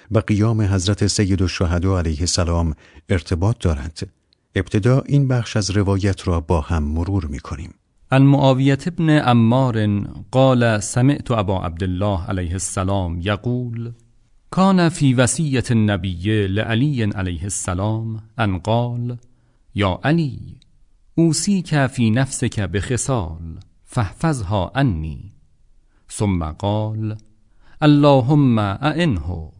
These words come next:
Speaker 2: اما الاولی فالصدق فلا تخرجن من فیک کذبة ابدا. و الثانیة الورع ولا تجترئ علی خیانة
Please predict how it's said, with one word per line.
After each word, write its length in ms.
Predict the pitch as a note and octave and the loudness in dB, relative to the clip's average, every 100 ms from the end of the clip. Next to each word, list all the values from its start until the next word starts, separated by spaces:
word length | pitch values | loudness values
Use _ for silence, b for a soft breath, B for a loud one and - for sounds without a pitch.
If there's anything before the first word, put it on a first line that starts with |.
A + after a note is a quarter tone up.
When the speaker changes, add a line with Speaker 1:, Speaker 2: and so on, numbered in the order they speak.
| - - - - - - | -20 -20 -20 -20 -20 0
Speaker 2:
اما 240 | F#3+ G3+ | 4 6
الاولی 720 | F3+ D3+ C#3 A#2+ C#3 D3 C#3+ C#3 - - - | 4 4 4 6 4 2 -2 -8 -16 -20 -20
فالصدق 1000 | - G#2 - - C3+ F#2+ E2+ D#2 - F2+ A2 - - - | -6 -6 -4 -2 -2 -2 -6 -12 -14 -16 -18 -20 -20 -20
فلا 420 | - G2+ F#2 B2 | -8 -2 0 0
تخرجن 800 | D3+ E3+ - D3+ D3 C#3+ C3+ B2+ | -2 -4 -4 0 2 4 4 4
من 220 | A#2+ A2 | 4 2
فیک 380 | G2+ - G#2 F#2 A2 | 0 -2 -2 -2 -2
کذبة 920 | G2 F2+ - A2 G#2 F#2+ F#2+ G#2 F#2 - | -2 -4 -4 -2 -2 -2 -4 -4 -4 -4
ابدا. 540 | G2 F2 E2 D#2+ - - - _ _ _ _ _ - | -6 -4 -6 -10 -12 -16 -20 _ _ _ _ _ 0
و 40 | |
الثانیة 1080 | D3 C#3+ D#3+ D3+ D3+ D3+ D3 D3+ E3+ E3+ F3 E3+ _ _ - | 2 2 4 6 6 6 4 2 -2 -2 -6 -12 _ _ -2
الورع 760 | A#2+ F#2+ F2 F2+ F2+ B2+ F2+ - - _ _ _ | 0 0 -2 -4 -2 -2 -4 -10 -18 _ _ _
ولا 460 | A2+ G#2+ A#2+ C#3+ E3+ | -2 2 4 4 2
تجترئ 640 | D3 C3 G#2 - A2+ G#2 G2 - B2 | 0 -2 -2 -4 -2 -2 -4 -6 -2
علی 280 | A#2 A2 | 2 2
خیانة 800 | G2 - A#2 G2+ F#2 F#2 - F2 | 0 -2 0 0 0 -4 -4 -6